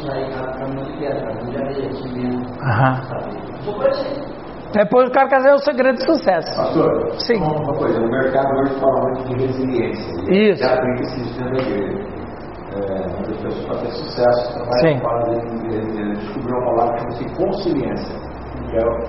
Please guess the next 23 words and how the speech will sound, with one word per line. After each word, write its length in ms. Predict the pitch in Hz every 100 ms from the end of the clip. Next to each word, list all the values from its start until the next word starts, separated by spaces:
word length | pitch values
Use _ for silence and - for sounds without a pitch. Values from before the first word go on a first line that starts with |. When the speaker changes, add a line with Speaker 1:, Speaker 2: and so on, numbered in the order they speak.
| -
Speaker 3:
sentido 400 | - 117 117 113
espiritual. 520 | - 127 117 - - - - -
Speaker 2:
Aham. 340 | 160 143 139
Speaker 3:
E 20 | 143 127
não 80 | 110 110
resiliência. 420 | 113 113 117 202 196
Speaker 2:
Não 160 | 208 185
resiliência. 840 | 196 190 214 226 175 - - - - -
É, 120 | 151 117 - - 156
é 40 |
verdade. 400 | 143 190 175 131 - - - - - -
Paulo 400 | 320 339 415 415
pregou 680 | 392 339 220 330 359 339 -
um 120 | 320
evangelho 580 | 330 285 269 214 285 285
honesto. 600 | 277 247 220 - - 147 139 - - - - - - - - - - - - - - -
Guarde 380 | 180 214 269 277
essa 200 | 277 285
palavra, 520 | 294 269 226 196 190
viu, 180 | 202 285
Hildo? 420 | 269 226 - - - - - - -
Evangelho 840 | 240 233 240 175 240 254 262 196
honesto. 600 | 262 226 190 160 - -